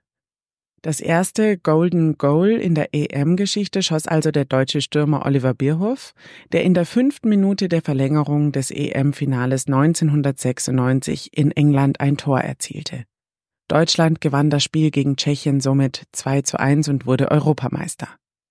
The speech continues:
Auch die Europameisterschaft zweitausend wurde durch ein Golden Goal entschieden. Der französische Spieler Trezeguet traf in der hundertdritten Spielminute und Frankreich setzte sich somit mit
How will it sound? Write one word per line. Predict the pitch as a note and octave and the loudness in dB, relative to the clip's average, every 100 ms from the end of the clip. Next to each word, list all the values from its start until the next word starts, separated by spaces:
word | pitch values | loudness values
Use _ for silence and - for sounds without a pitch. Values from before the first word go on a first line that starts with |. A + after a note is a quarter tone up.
| _ _ _ | _ _ _
Auch | - F3+ F3+ | 0 0 2
die | F3 - | -2 2
Europameisterschaft | D3 D3+ E3 E3+ D3+ D3 D3 C#3 C#3 - - _ | 2 2 0 0 0 -2 -4 -4 -4 -6 -18 _
zweitausend | - D3+ C#3+ C3 C3 E3 G#3+ E3+ | -6 -2 -2 -2 -2 2 2 2
wurde | E3 F#3 | 0 0
durch | E3 E3 | 0 -2
ein | - D3 | 0 0
Golden | C#3+ C#3+ C#3 | 2 0 2
Goal | B2 D3+ | 2 2
entschieden. | G3+ - A3+ B3 G#4 _ _ | -2 -4 -4 -4 -6 _ _
Der | D3+ | -4
französische | D3+ D3+ D3 F3 F#3 F3+ - D3+ | -2 0 0 0 0 0 0 -4
Spieler | C3+ - F#3 F3+ D#3 D#3 E3+ | -4 -4 0 2 2 0 -4
Trezeguet | - F3 D3+ D#3 E3 F3+ - | -4 -2 0 0 2 2 0
traf | - D#3 F3 | -2 -2 0
in | - D#3+ | 0 0
der | D3 | 2
hundertdritten | E3 G3+ G3 - - D3+ D#3+ - D#3+ | 2 2 0 -2 -8 -6 -6 -4 -4
Spielminute | - E3 D#3+ D#3 D#3 D3+ D#3 | -2 0 2 4 2 0 -4
und | - C#3+ C3+ | 0 0 0
Frankreich | - D#3 E3 E3+ D#3+ D3+ | -2 0 0 0 -2 -2
setzte | - D3 - D3+ | 0 -2 -2 -2
sich | C3+ B2+ | -2 -2
somit | - D3+ D#3 C#3 - | 2 4 4 2 -2
mit | B2+ - - | -4 -6 -18